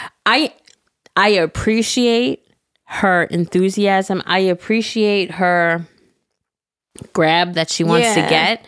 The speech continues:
Speaker 2: Yeah.
Speaker 1: But it's like, I don't want
Speaker 2: Careful.
Speaker 1: her to, I don't want her to
Speaker 2: <laughs>
Speaker 1: feel
Speaker 2: Yeah.
Speaker 1: like she let herself down if she decides
Speaker 2: Shoots,
Speaker 1: "Eh,
Speaker 2: she shoots too
Speaker 1: this,"
Speaker 2: high.
Speaker 1: yeah,
Speaker 2: Yeah.
Speaker 1: like, I don't want it to have a negative effect on her. Like, I'm
Speaker 2: Right.
Speaker 1: glad that she is shooting high.
Speaker 2: Yeah.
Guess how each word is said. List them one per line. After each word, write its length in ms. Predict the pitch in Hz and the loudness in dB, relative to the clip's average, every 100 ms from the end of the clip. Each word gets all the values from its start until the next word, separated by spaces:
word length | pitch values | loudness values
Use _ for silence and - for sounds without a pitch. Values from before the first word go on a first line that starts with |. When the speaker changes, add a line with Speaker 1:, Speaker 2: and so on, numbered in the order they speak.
| - | -6
Speaker 2:
Yeah. 360 | 233 214 - - - | -4 -2 -4 -8 -2
Speaker 1:
But 120 | 196 | 0
it's 200 | 190 - | 0 0
like, 420 | 185 180 175 - - - - _ _ _ _ _ _ _ _ _ _ _ _ _ _ 196 | 2 2 0 -6 -20 -20 -20 _ _ _ _ _ _ _ _ _ _ _ _ _ _ 2
I 60 | |
don't 140 | 220 247 | 4 4
want 180 | 247 | 4
Speaker 2:
Careful. 380 | 254 262 220 285 | 4 4 4 4
Speaker 1:
her 40 | 240 | 2
to, 140 | - | 2
I 100 | 226 | 2
don't 120 | 262 | 4
want 180 | 285 285 | 4 2
her 180 | 254 262 | 4 2
to 100 | 247 | 2
Speaker 2:
<laughs> 140 | 220 - | -2 -2
Speaker 1:
feel 100 | 214 | 2
Speaker 2:
Yeah. 80 | 208 | 4
Speaker 1:
like 220 | 214 190 | 4 2
she 160 | - 190 | 2 2
let 140 | 185 | 2
herself 400 | 190 - 170 175 | 0 0 0 0
down 300 | 170 165 185 | 0 0 0
if 160 | 180 170 | -2 -2
she 160 | - | -2
decides 560 | 170 160 165 151 151 151 - - - | -2 0 0 2 0 -4 -10 -12 -6
Speaker 2:
Shoots, 360 | - 233 262 294 | 0 4 4 4
Speaker 1:
"Eh, 40 | |
Speaker 2:
she 140 | 247 240 | 2 0
shoots 280 | 214 220 - | 0 -2 -2
too 160 | 214 | -2
Speaker 1:
this," 60 | 208 | 2
Speaker 2:
high. 280 | 196 196 180 | 4 4 2
Speaker 1:
yeah, 640 | 175 185 180 170 165 151 135 | 0 2 4 4 2 2 0
Speaker 2:
Yeah. 40 | |
Speaker 1:
like, 180 | 151 175 | 0 2
I 80 | 185 | 2
don't 120 | 190 | 0
want 140 | 196 190 | 0 0
it 40 | |
to 80 | 185 | 0
have 120 | 180 | 0
a 60 | 175 | 2
negative 380 | 175 170 165 156 | 0 0 -2 -2
effect 340 | 151 143 - | -2 -2 -2
on 120 | 123 | -4
her. 140 | 147 135 | -2 0
Like, 200 | 147 165 | 0 0
I'm 60 | |
Speaker 2:
Right. 120 | 151 | 0
Speaker 1:
glad 300 | 170 175 196 | 2 2 2
that 120 | 214 196 | 0 -2
she 220 | - 175 | 0 2
is 140 | 247 | 2
shooting 320 | - 175 160 | 0 0 0
high. 380 | 156 147 139 147 | -2 0 0 0
Speaker 2:
Yeah. 380 | 180 175 139 110 | 2 2 2 -2